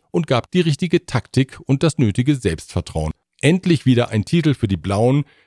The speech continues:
die Freude sei allen Fans gegönnt. Nur ein Quäntchen Tristesse muss ich in den Jubel mischen, denn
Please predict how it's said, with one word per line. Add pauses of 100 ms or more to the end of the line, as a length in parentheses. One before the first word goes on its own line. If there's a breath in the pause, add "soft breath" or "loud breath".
(140)
die
Freude (200)
sei
allen
Fans
gegönnt. (760)
Nur (320)
ein
Quäntchen
Tristesse
muss
ich
in
den
Jubel
mischen, (360)
denn